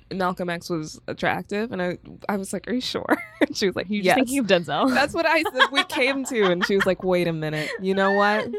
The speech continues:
Speaker 1: I am thinking of Denzel." <laughs> I was like, "Mom."
Speaker 2: <laughs> That's so funny.
Speaker 1: <laughs> You're not allowed. Um,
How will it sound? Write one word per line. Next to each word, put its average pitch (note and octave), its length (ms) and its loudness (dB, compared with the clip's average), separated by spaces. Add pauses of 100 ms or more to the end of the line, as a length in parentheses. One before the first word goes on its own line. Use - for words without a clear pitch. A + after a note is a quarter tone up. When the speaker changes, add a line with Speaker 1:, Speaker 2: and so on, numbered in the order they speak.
(140)
Speaker 1:
I F#3 100 2
am F3 220 2
thinking E3+ 320 -6
of F#3 100 -6
Denzel." A3+ 640 2
<laughs> - 40 -20
I C#4 100 2
was - 120 -16
like, G#3+ 260 -14
"Mom." F#3 400 0
Speaker 2:
<laughs> F4+ 320 2
That's - 160 -10
so G#3 300 0
funny. F3 420 -4 (340)
Speaker 1:
<laughs> - 300 -2
You're G#3+ 160 -6
not - 180 -6
allowed. E3 480 -2 (580)
Um, F#3 680 0